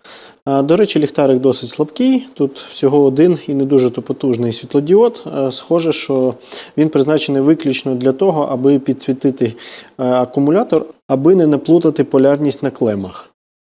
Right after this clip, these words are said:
Вимикається так само утриманням кнопки. Їдемо далі. Як бачите, тут є ще один додатковий вихід, а, причому досить потужний, п'ятнадцять вольт, десять ампер. А, він може використовуватись для живлення якихось сторонніх пристроїв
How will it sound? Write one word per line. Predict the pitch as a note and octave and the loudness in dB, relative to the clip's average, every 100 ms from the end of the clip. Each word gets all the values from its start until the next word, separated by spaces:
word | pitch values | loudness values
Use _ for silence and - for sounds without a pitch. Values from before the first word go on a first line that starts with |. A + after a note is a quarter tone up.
| _ _ _ _ - | _ _ _ _ -6
Вимикається | D3+ E3 E3 G#3 F#3+ - | -2 0 2 0 0 -2
так | C#3+ - | -4 -2
само | F#3+ F#3+ | -4 0
утриманням | D3+ D3+ D#3 D3+ C#3+ C3+ | -2 0 0 0 0 -2
кнопки. | - A2 F#2+ - G2+ _ _ _ _ _ - | -4 -6 -8 -14 -18 _ _ _ _ _ -4
Їдемо | B2+ C#3+ C3+ C3+ | 0 2 2 2
далі. | F3+ A3+ F#3 | 2 4 4
Як | C3+ | 2
бачите, | C#3 C#3 - B2+ | 2 0 0 -4
тут | B2+ A#2 | -4 -2
є | C3 B2 | 0 0
ще | - B2+ | 2 2
один | A2+ G#2 G#2 G#2 | 2 0 -4 -2
додатковий | C#3+ E3 - A#2+ G#2 G2+ | 0 0 -2 0 0 0
вихід, | A#2 G#3 C4 C4 - - - | 0 0 0 -10 -14 -18 -10
а, | A#2+ A#2 | -8 -6
причому | C3 C3 D#3 B2 | -6 -4 -2 -2
досить | A2+ A#2 A2 | -2 -4 -6
потужний, | - A#2 F#3+ A3 A3+ | -6 -4 -2 0 -2
п'ятнадцять | - B2 D3 C#3 B2 - | -2 -2 -2 -2 -4 0
вольт, | C3+ A2+ | 0 2
десять | A2+ - A2 | 0 -2 -4
ампер. | A#2+ A#2 G3 G#3 - - - - | -4 0 -2 -2 -12 -20 -20 -8
А, | A#3 A3+ | -4 0
він | D3+ F3 | 0 0
може | C3+ C3 | 0 0
використовуватись | A#2 B2 A#2 - C#3 B2 A2 - A2+ - - | 0 -2 -4 -2 0 2 0 -2 -6 -6 -8
для | A#2 A#2 A#2+ A2+ | -6 -2 -2 -2
живлення | G#2+ B2 A#2 G#2+ A2 | 0 0 0 -2 -4
якихось | A2+ A#2 - G#2+ | -4 -6 -8 -10
сторонніх | - C3+ B2 A2 G#2 | -2 0 2 0 -4
пристроїв | - F#3 A3+ - A3+ G#3+ | -2 -2 -2 -6 -6 -6